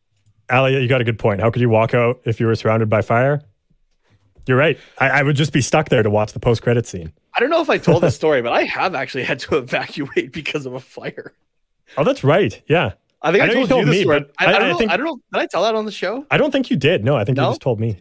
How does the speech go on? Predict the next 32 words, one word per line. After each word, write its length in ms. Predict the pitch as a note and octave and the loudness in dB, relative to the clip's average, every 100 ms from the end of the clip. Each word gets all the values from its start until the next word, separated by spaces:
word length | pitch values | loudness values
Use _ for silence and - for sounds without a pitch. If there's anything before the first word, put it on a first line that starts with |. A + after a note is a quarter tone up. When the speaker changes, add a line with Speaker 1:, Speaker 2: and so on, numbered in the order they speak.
| - | -8
Speaker 1:
Yeah. 140 | A2 G2 - | -8 -6 -4
Speaker 2:
Okay, 240 | F#2+ F#3 | 0 0
so 240 | - F#3 F3+ | 0 0 0
my 140 | E3+ | -2
girlfriend 380 | E3+ A3 D4+ C4 | -2 -4 -4 -4
and 100 | F#3+ | -2
I 100 | E3 | -2
went 220 | D3 C#3+ | -2 -4
to 80 | D3+ | -4
go 160 | D#3 | -4
see, 560 | D3 - E3 D3 C#3+ C#3 | -4 -4 -6 -4 -4 -4
uh, 380 | B2+ C3+ B2 A#2 A#2+ | -4 -2 -2 -4 -6
oh, 80 | |
I 120 | B2 A#2 | -6 -6
forget 300 | D3+ F3+ F3 | -6 -6 -4
what 140 | C3 | -2
it 60 | C#3 | -2
was 160 | B2+ | -2
called, 340 | - C3 B2+ A#2 | -4 -2 0 0
but 100 | B2+ | -2
it 40 | |
was 160 | C3 A#2 | -4 -2
the 440 | C3 A#2+ A2+ A2 A2 | -4 -4 -4 -8 -10
rom-com 560 | D3+ C3+ D3 C#3 D3 B2+ | -2 0 0 0 -2 -2
with 280 | A#2+ A#2 - - | -4 -8 -14 -4
Owen 240 | C#3+ C#3+ | 0 0
Wilson 500 | B2 B2+ C3 D#3 C#3+ C#3+ | 0 -4 -6 -8 -8 -8
and, 460 | B2+ B2 A#2+ A#2 | -8 -8 -8 -8
uh, 480 | B2 A2+ A2 A2 G#2+ G2 _ _ _ | -6 -6 -6 -8 -10 -14 _ _ _
not 180 | B2 A#2 | -14 -12
Jessica 380 | A2 G#2+ C3 G#2 | -12 -12 -12 -10
Alba. 380 | G#2 G#2+ G2 | -10 -10 -12